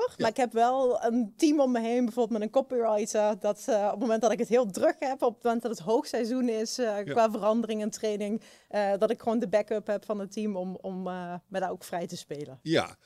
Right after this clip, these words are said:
Speaker 1: Hey, en wat, wat zou je nou voor jezelf zeggen? Want, eh, er zitten, eh, noem je jezelf consultant?
Speaker 2: Nee.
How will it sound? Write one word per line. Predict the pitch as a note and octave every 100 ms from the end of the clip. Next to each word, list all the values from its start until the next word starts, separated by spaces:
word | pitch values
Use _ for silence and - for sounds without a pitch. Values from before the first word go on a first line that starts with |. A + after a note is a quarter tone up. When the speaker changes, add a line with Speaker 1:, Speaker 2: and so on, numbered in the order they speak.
| _ _
Speaker 1:
Hey, | C#3 D3
en | E3
wat, | E3+ E3+
wat | E3 D#3
zou | E3 E3
je | D#3+
nou | D#3
voor | - D3+
jezelf | D3+ - D#3 D#3+
zeggen? | - D3+ D3+
Want, | C#3 C3
eh, | D3 C#3+ C#3+ C3
er | B2+
zitten, | - C#3 B2 A#2 A#2 A#2 B2
eh, | A#2+ A#2 A2 A2+ A2 G#2+ G#2+ A2 A2 A#2 B2+ C3
noem | C3+ D#3
je |
jezelf | E3+ - D#3+
consultant? | - D#3 - E3+ C#3+ B3 D4 - _
Speaker 2:
Nee. | A#3+